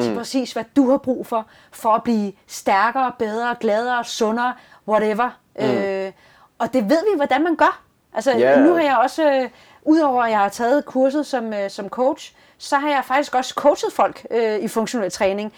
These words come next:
Speaker 1: Op til firs mennesker på et hold nede på stranden, øh, i en lang periode.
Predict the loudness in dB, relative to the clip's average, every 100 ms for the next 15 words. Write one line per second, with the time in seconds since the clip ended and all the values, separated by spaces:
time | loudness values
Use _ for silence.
0 | -20 -20 _ -4 -4 -4 -2 -2 0 -4
1 | -2 -2 -2 0 -2 0 -2 -2 -4 -4
2 | -4 -8 -10 _ -2 0 0 -2 -4 -6
3 | -8 -2 0 0 -2 -8 -10 -2 0 0
4 | 2 2 2 2 0